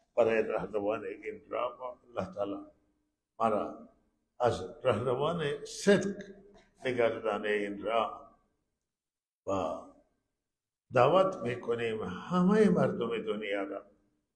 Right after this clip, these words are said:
به این که به قرآن توجه کنند، قرآن مطالعه کنند، قرآن عظیم و شان بررسی کنند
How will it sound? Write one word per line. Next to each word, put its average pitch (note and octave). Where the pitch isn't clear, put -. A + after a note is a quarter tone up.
به A#2+
این C#3
که A2
به G#2+
قرآن A2
توجه G#2
کنند، -
قرآن B2
مطالعه A2+
کنند، B2
قرآن B2
عظیم A#2
و G#2
شان A#2+
بررسی A2
کنند D3